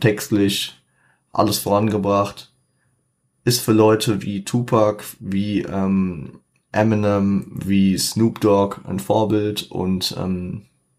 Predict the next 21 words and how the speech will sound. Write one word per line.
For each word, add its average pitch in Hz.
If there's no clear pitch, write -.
auch -
wenn 117
er 131
nicht 120
wirklich 113
so 107
bekannt 107
ist, 101
was 123
wahrscheinlich 101
auch 92
daran 95
liegt, 98
dass 104
er 101
nicht 98
so 110
lange 104
am 98
Start 107
war, 104